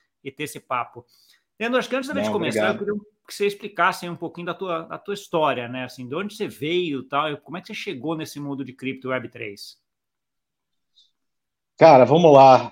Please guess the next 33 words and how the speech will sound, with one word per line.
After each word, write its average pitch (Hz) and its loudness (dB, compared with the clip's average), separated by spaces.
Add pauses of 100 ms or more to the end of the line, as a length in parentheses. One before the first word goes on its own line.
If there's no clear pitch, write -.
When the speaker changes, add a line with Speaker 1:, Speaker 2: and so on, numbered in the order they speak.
(140)
Speaker 2:
É, 131 2
historinha 135 -2
longa, 123 0
né? 123 -2
Eu 160 2 (1200)
eu 147 4
não 170 2
tenho 180 2
cabelo 170 4
branco, 175 0
mas 180 -2
eu 185 -4
também 165 -2
não 170 -2
sou 170 -2
tão 175 0
jovem 135 0
assim, 131 -2
né? 117 -8 (140)
<laughs> - -16
Agradecer 143 2
aí 139 2
aos 131 -6
parentes 123 -4 (100)
indígenas 113 -4
aí 110 -4
da, 101 -8
do 104 -10
lado 113 -4
da 113 -8
minha 110 -6
mãe, 110 -8
né? 113 -12